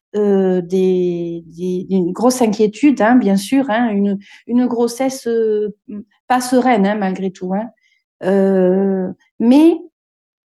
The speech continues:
en même temps, euh, je me disais, ben, si elle est là, euh,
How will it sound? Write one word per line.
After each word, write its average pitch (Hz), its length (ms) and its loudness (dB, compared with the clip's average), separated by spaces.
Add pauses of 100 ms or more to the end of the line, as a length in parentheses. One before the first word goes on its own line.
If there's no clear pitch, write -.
(240)
en 214 60 0
même 220 280 -4
temps, 277 500 -2
euh, 202 540 -4
je 196 80 -8
me 214 100 -8
disais, 208 320 -8
ben, 226 140 -4
si 285 160 -8
elle 247 120 -4
est 202 100 -2
là, 226 440 0
euh, 196 260 -2